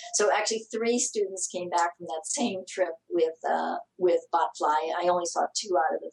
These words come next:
three. Another doctor saw the third one, but it was quite a story. <laughs>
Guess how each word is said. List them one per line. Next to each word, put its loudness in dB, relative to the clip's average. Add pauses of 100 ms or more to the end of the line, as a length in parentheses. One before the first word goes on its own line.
(120)
three. 2
Another 2
doctor -2
saw 0 (120)
the -2
third -2
one, -12 (100)
but 0
it -2
was 2
quite 2
a 0
story. 0 (580)
<laughs> -4